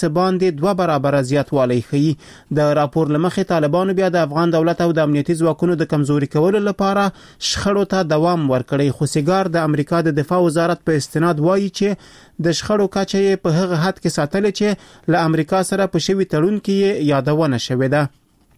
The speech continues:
په راپور کې دغه راز ویل شوي چې طالبانو په حملو کې د دې لپاره زیاتوالی راوستلی چې امریکایي ځواکونه له دې هیواده وتلو ته وهڅوي او تر وتلو وروسته د ځان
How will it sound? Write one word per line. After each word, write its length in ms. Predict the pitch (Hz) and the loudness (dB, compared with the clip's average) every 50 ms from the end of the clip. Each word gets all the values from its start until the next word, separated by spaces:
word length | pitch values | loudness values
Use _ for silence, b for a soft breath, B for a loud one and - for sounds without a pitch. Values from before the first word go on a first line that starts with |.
| _ _ _ B B B B B B B - | _ _ _ B B B B B B B -2
په 160 | 165 160 147 143 | 0 2 2 2
راپور 260 | 143 139 - 160 151 | 0 0 0 -2 -2
کې 160 | - 160 143 | 0 0 0
دغه 160 | 156 147 147 147 | 0 0 0 0
راز 140 | 143 135 135 | 0 0 0
ویل 180 | 139 147 143 131 | 0 0 0 0
شوي 220 | - 202 202 202 208 | 0 -2 -2 -2 -2
چې 180 | - 220 196 - | -2 -2 -2 0
طالبانو 400 | 190 180 175 165 185 190 190 185 - | 0 0 2 2 2 0 0 0 0
په 100 | 175 156 | 0 0
حملو 240 | 165 160 165 175 190 180 | 0 0 2 0 0 0
کې 80 | - 185 151 | 0 -2 -2
د 40 | 160 143 | 0 2
دې 100 | 170 185 175 | 2 2 2
لپاره 320 | 170 - 180 175 175 165 147 | 0 0 0 0 0 0 0
زیاتوالی 420 | 156 151 143 - 190 190 190 180 165 | 0 -2 -2 0 0 0 2 2 2
راوستلی 480 | 165 151 147 151 139 - - 208 214 214 | 2 0 0 -2 -2 -2 -2 -2 0 -2
چې 260 | 202 - 208 214 214 190 | -2 0 0 0 2 2
امریکایي 380 | 180 165 165 - - 165 185 202 175 | 2 0 0 0 0 0 0 0 0
ځواکونه 400 | 180 196 190 185 - 196 196 196 185 | 0 -2 0 0 0 0 0 2 2
له 60 | 180 160 156 | 2 2 2
دې 80 | 185 170 156 | 0 0 0
هیواده 400 | 156 147 151 180 190 190 185 196 202 185 B B B B B B - 160 | 0 0 2 2 0 0 0 -2 -2 -2 B B B B B B -2 0
وتلو 360 | 160 156 156 - 214 208 180 156 | 0 0 0 0 0 0 0 0
ته 80 | - 135 127 131 | 0 0 0 0
وهڅوي 540 | 127 123 131 - - - 143 139 151 151 139 B B B B B - 147 | 0 0 -2 -2 -2 -2 0 2 2 0 0 B B B B B -2 -2
او 40 | 147 - | 0 0
تر 120 | - 147 151 143 | 0 0 0 0
وتلو 260 | 143 - 175 175 165 156 | 0 0 0 0 0 2
وروسته 380 | 156 180 202 180 - - 202 190 165 | 0 0 0 -2 -2 -4 -2 -2 -2
د 80 | 165 143 | 0 0
ځان 180 | 170 180 185 | 0 0 -2